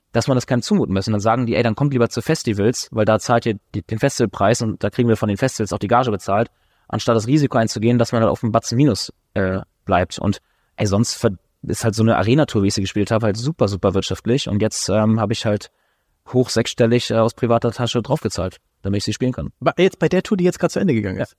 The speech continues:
Speaker 2: Echt?
Speaker 1: Das erste Mal hundertzwanzigtausend Leute und das erste Mal sechsstellig richtig Verlust gemacht.
Speaker 2: Und das hast
Speaker 1: Hey.
Speaker 2: <laughs>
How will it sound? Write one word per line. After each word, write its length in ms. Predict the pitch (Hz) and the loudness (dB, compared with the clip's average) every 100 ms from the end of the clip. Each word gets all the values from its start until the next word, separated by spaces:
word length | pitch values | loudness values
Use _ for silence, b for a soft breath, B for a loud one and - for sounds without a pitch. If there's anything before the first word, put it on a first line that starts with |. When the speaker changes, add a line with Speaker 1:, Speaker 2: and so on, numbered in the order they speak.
| - | -6
Speaker 2:
Echt? 140 | 160 _ _ - | -6 _ _ -12
Speaker 1:
Das 120 | - | -4
erste 280 | 127 131 139 | -2 -2 0
Mal 100 | 127 | 2
hundertzwanzigtausend 760 | 131 139 135 127 - 127 127 | 2 0 -2 -2 0 0 2
Leute 380 | 120 147 170 185 _ _ _ _ _ - | 2 2 0 -4 _ _ _ _ _ -4
und 220 | 123 127 | 0 0
das 140 | 120 | 0
erste 260 | - 117 - | 0 -2 0
Mal 140 | 117 | 0
sechsstellig 480 | 110 117 - 110 107 | 2 0 0 0 0
richtig 220 | 113 107 | -2 -2
Verlust 260 | - 101 - | -2 -4 -4
gemacht. 260 | 95 98 - _ _ _ _ _ _ _ _ _ _ _ _ _ _ _ _ | -10 -10 -14 _ _ _ _ _ _ _ _ _ _ _ _ _ _ _ _
Speaker 2:
Und 100 | 160 | 0
das 100 | 135 123 | 0 0
hast 100 | 175 | -2
Speaker 1:
Hey. 240 | 190 - - | -2 -2 -2
Speaker 2:
<laughs> 300 | 285 - 254 | -2 0 -2